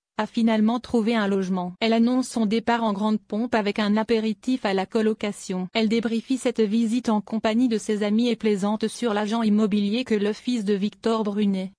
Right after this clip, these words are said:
Farouk Bermouga, a jugé incompétent. Rachel prend également des nouvelles de Sarah,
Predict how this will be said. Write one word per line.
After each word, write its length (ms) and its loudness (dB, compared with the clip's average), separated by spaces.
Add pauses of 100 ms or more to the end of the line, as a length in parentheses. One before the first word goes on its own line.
(160)
Farouk 380 -2
Bermouga, 680 0 (280)
a 80 0
jugé 360 0
incompétent. 760 -2 (100)
Rachel 460 0
prend 240 -2
également 440 2
des 120 2
nouvelles 380 0
de 80 0
Sarah, 480 -4